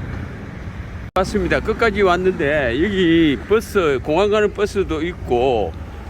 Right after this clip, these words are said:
뭐 여러 가지 버스를 여는 바스라고 그러거든요. 있는데 완전 비어 있습니다. 텅텅. 물어볼 사람이 아무도 없고요. 물어볼 사람이 아무도 없지만 저 스스로 깨달은 게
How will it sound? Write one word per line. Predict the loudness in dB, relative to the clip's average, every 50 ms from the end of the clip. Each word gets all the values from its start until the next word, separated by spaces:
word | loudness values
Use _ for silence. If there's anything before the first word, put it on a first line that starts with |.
| -12 -10 -6
뭐 | -4 0 2 2 4 4 4 2 2
여러 | 2 0 2
가지 | 0 0 0 0 0 0 -2 -2 -4 0
버스를 | 0 0 2 2 2 2 2
여는 | 2 2 0 0
바스라고 | 2 0 0 0 0 0 0 0 0
그러거든요. | 0 -2 -2 -4 -2 -2 -2 -2 -2 -4 -4 -4 -4 -6 -8 -10 -12 -14 -14 -12 -12 -12 -10 -12 -12 -14 -14 -14 -14 -6 -2
있는데 | 0 0 4 4 2 4 4 2 2 4 2 2 0 -2 -2 -2
완전 | -2 -2 -2 -2 -4 -2
비어 | 0 2 2
있습니다. | 2 0 0 -4 -4 -2 0 -2 -2
텅텅. | -2 -4 -6 -4 -4 -4 -2 -2 -2 -4 -6 -6 -6 -4
물어볼 | -2 -2 0 0 -2 0
사람이 | 0 0 0 2 2 2
아무도 | 2 2 0 0 -2 -2
없고요. | -4 -4 -4 -4 -4 -4 -6 -8 -10 -12 -12 -14 -8 0
물어볼 | 2 2 4 4 4 4 4
사람이 | 4 4 4 4 4 2 2 2 0 -2 -4 -6 -2
아무도 | -2 2 4 4 4 4
없지만 | 2 2 0 -6 -2 0 2 2 2 0 0 -2 -4 -6 -6 -8 -4
저 | -2 -2 0
스스로 | 0 -2 -2 0 0 0
깨달은 | 2 0 -2 0 0 2 2 2 0 0
게 | -4 -4 -2 -2 -2 -2 -2 -4